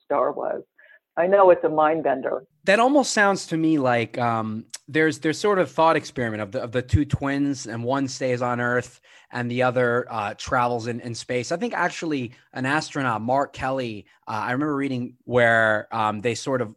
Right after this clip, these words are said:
Speaker 2: m-, looked at his, his, uh, genetic code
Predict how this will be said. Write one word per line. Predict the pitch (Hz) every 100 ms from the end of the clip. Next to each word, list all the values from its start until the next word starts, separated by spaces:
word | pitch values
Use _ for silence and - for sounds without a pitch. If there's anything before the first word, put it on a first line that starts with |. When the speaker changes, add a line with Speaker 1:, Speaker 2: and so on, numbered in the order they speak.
| -
Speaker 2:
m-, | 120 117 127
looked | 127 135 131
at | 131 117 -
his, | 98 113 117 -
his, | 123 117 101 113 -
uh, | 110 104
genetic | 104 120 117 117
code | - 113 110 110 101